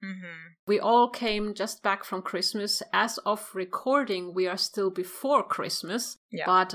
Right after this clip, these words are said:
Speaker 2: I am sure we are going to have lots of food, some nice presents, and hopefully some
Speaker 1: Mm-hmm.
Speaker 2: good company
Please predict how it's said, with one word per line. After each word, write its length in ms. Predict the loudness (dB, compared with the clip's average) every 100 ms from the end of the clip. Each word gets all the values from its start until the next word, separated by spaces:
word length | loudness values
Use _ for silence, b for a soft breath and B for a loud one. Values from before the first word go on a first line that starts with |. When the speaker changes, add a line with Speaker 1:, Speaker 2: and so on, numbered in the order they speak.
| -2
Speaker 2:
I 180 | 0 0
am 140 | -2
sure 400 | -4 -2 0 0
we 160 | 0 -2
are 120 | 0
going 240 | -2 -2
to 120 | -4 -6
have 300 | -4 -2 -4
lots 220 | -4 -6
of 80 | -8
food, 420 | -2 0 0 -2
some 540 | -8 -6 -6 -8 -6
nice 260 | -4 -4 -6
presents, 580 | -6 -6 -6 -8 -10 -12
and 320 | -10 -8 -8
hopefully 560 | -10 -8 -8 -6 -4 -4
some 200 | -4 -6
Speaker 1:
Mm-hmm. 80 | -6
Speaker 2:
good 160 | -8 -8
company 500 | -10 -10 -6 -6